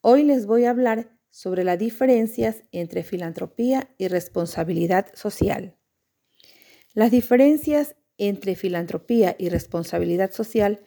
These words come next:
son muchas en el campo de las relaciones públicas. Actualmente, las empresas buscan convertirse en marcas con causas, humanizando su negocio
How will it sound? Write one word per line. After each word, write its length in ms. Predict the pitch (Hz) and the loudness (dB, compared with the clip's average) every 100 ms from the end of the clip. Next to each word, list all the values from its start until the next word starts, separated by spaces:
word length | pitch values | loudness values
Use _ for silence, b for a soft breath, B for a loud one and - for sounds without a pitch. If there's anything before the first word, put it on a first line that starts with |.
| b b b | b b b
son 360 | - 339 330 | -2 2 4
muchas 540 | 277 277 277 269 262 - | 6 4 2 -2 -4 -6
en 160 | 185 | -6
el 140 | 175 170 | -6 -4
campo 540 | 208 226 220 233 - - | -2 -2 0 -2 -2 -4
de 160 | 185 | -2
las 120 | 175 | 0
relaciones 600 | 175 165 165 - 175 180 | 0 0 -2 -2 -2 -4
públicas. 680 | - 180 156 165 - - - _ _ _ _ _ _ _ | -2 0 0 -4 -8 -16 -18 _ _ _ _ _ _ _
Actualmente, 1040 | 185 - 208 220 247 269 226 233 240 277 b b b | -16 -2 4 6 6 4 2 0 -2 -4 b b b
las 300 | 185 180 - | -6 -6 -4
empresas 720 | 226 226 254 254 254 226 233 _ _ - | -4 0 4 4 4 -2 -4 _ _ -12
buscan 560 | 214 277 294 - 277 | -4 -2 -2 -2 -2
convertirse 880 | 262 202 175 165 - 190 233 - 254 254 | 0 -2 0 -2 0 0 0 0 -2 -2
en 240 | 180 175 | -6 -2
marcas 580 | 208 208 196 180 202 - _ _ _ | 0 0 0 -4 -6 -8 _ _ _
con 220 | - 175 170 | -6 -4 -4
causas, 760 | - 214 233 220 240 240 - _ - | 2 4 4 0 -4 -4 -8 _ -10
humanizando 1120 | 196 180 175 165 - 233 226 208 214 233 _ | -6 -4 -4 -4 0 2 4 4 2 0 _
su 340 | _ - 247 269 | _ -4 2 4
negocio 680 | 220 175 175 160 - - | 2 2 0 0 -6 -12